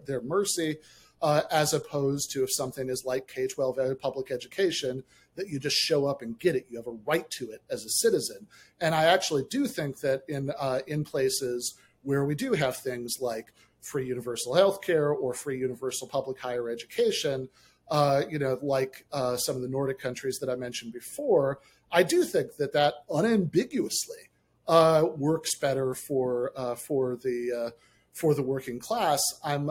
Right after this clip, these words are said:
uh, I'm all in favor of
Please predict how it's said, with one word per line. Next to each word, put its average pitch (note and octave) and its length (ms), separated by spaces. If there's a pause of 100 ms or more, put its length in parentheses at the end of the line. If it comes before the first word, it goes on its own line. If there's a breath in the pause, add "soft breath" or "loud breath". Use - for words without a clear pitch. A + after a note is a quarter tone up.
uh, C#3 380
I'm D3 140
all D3+ 400 (280 soft breath)
in D#3 140
favor D3+ 720
of C3+ 300